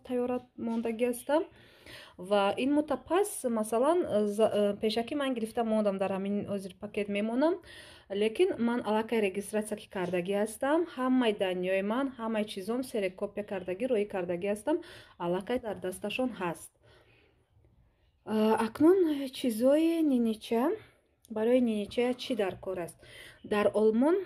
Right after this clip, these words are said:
ин хел аст, ки, э, умуман кӯдака либоси аз худат бурдагия намепӯшонанд, то рӯзе ки дар больница ҳастӣ.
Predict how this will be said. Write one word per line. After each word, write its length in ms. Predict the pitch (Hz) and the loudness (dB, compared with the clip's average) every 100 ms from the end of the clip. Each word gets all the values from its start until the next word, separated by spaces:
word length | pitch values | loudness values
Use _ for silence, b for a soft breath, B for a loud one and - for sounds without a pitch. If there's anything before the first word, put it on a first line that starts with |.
| - - | -6 -14
ин 120 | 226 | -10
хел 220 | - 220 | -2 0
аст, 200 | 226 233 - | 0 -4 -4
ки, 120 | 302 | -4
э, 680 | 262 - 196 196 190 190 185 | -4 -6 -4 -4 -2 -4 -6
умуман 420 | - 214 214 240 277 | -4 0 2 2 2
кӯдака 380 | 226 220 233 277 | 0 0 -2 -2
либоси 720 | 262 220 202 233 - 226 208 202 B B | -2 0 0 0 -2 -2 -2 -4 B B
аз 160 | 196 - | -14 -10
худат 280 | 226 214 196 | -4 -4 -2
бурдагия 420 | 185 185 185 240 | -6 -6 -4 0
намепӯшонанд, 640 | 254 214 170 - 180 170 170 | 0 0 -4 -8 -8 -8 -6
то 80 | 208 | 0
рӯзе 220 | 196 226 233 | 0 2 -2
ки 120 | 269 | 0
дар 180 | 247 202 | -2 0
больница 460 | 180 180 180 - 220 | -4 -4 -6 -6 -4
ҳастӣ. 480 | 196 185 - 151 | -4 -6 -10 -12